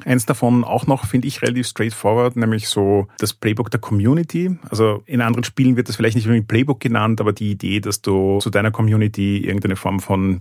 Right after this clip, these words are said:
Detail festhältst, ist jetzt auch keine super neue, gibt's auch in diversen anderen Spielen, wird auch vor allem gerne in, in postapokalyptischen Spielen gemacht. Und da kommt dann auch noch die Zei-, Kartenzeichenkomponente dazu, dass, dass du die Dinge, die du da dir gemeinsam ausmachst, dann letztlich auch auf einer Karte verortest.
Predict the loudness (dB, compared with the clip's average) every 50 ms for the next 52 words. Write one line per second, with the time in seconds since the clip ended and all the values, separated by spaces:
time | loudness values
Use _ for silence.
0 | -4 -6 -4 0 0 0 0 0 0 0 0 0 0 0 -2 -2 0 -2 -4 -6
1 | _ -14 _ -20 -20 -20 -20 -20 -20 -20 -16 -10 -6 -4 -2 -2 -2 -2 -2 -2
2 | 0 0 0 0 -2 -2 -2 0 2 2 4 4 4 2 2 -2 -6 -8 -6 -6
3 | -6 -6 -4 -2 -2 0 0 2 0 2 2 0 0 0 0 0 -2 -2 -2 0
4 | 0 0 0 -2 -2 0 0 0 0 0 0 0 0 0 2 2 2 2 2 0
5 | 0 -2 -4 -6 -6 -6 -6 -8 -6 -6 -6 -6 -6 -6 -8 -8 -8 -6 -4 -2
6 | 0 0 2 2 0 0 -2 -4 -8 -14 _ _ _ _ -20 -20 _ -8 -4 -2
7 | 0 2 2 2 0 0 0 -2 -4 -4 -6 -4 -2 0 0 2 2 0 0 0
8 | 0 0 -2 -2 -2 -4 -4 -2 -2 0 -2 -2 -4 -4 -4 -4 -2 -2 0 0
9 | 0 0 0 0 0 -2 -2 0 0 0 0 0 0 -2 -4 -4 -4 -2 0 0
10 | 0 0 -2 -4 -4 -4 -4 -4 -4 -4 -2 0 0 0 0 0 -2 -2 -2 -2
11 | 0 0 0 0 2 2 0 0 -4 -8 -16 -18 -18 -18 _ _ _ -8 -2 0
12 | 2 2 2 2 2 2 2 2 0 0 0 2 2 2 2 0 -2 -2 -4 -6
13 | -6 -8 -8 -4 -2 -2 0 0 -2 -4 -4 -6 -6 -6 -6 -6 -6 -6 -6 -6
14 | -6 -6 -6 -6 -6 -6 -6 -6 -6 -6 -6 -6 -4 -2 -2 -2 -2 -4 -6 -6
15 | -10